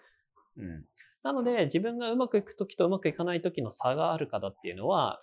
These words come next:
うまくいった時のことしか結構考えててないので、うまくいかなかったら、じゃあこういううまく、最悪、一番最悪の状況だったらどうなるのかっていうふうに考えて、いかにリスクヘッジしてやるか。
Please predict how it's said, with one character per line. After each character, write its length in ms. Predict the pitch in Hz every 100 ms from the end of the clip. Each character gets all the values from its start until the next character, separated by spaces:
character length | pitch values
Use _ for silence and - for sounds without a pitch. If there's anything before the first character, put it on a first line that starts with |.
| _ -
う 80 |
ま 120 | 294 339
く 100 | 262
い 20 |
っ 40 |
た 120 | - 254
時 220 | 262 233
の 100 | 196
こ 160 | -
と 120 | - 330
し 100 | -
か 120 | -
結 160 | -
構 120 | 104 95
考 260 | 123 123
え 60 | 117
て 140 | 95
て 100 | -
な 120 | 92 92
い 80 |
の 100 | 80 82
で、 260 | 98 - _ _ _ -
う 40 |
ま 120 | 392
く 100 | 392
い 120 | - 214
か 120 | 302
な 120 | 294
か 100 | 285
っ 60 | - -
た 100 | 254
ら、 240 | 285 202
じ 100 | -
ゃ 60 | 123
あ 20 | -
こ 220 | - 294
う 80 | 320
い 20 |
う 120 | 302 285
う 20 |
ま 120 | 330
く、 160 | - -
最 320 | 302 349 349
悪、 240 | - 349 415 -
一 300 | - 320 359
番 200 | 359 320
最 300 | 262 254 254
悪 160 | 254
の 100 | 247
状 160 | 233 240
況 240 | 220 226
だ 100 | 220
っ 60 | - -
た 80 | 254
ら 120 | 339 180 - _
ど 180 | 143 120
う 40 |
な 100 | 104
る 80 | 90
の 100 | 85
か 100 | -
っ 220 | 254 - -
て 80 | 247
い 100 | 277
う 40 |
ふ 140 | 247 285
う 40 |
に 260 | 294 381 -
考 380 | - 196 208 202
え 120 | 196
て、 320 | 247 330 -
い 100 | 135
か 100 | 131
に 260 | 139 240 208
リ 100 | 117
ス 100 | -
ク 80 | -
ヘ 80 | 117
ッ 60 |
ジ 100 | 117
し 80 | 135
て 240 | - - -
や 120 | 92
る 80 | 87
か。 180 | -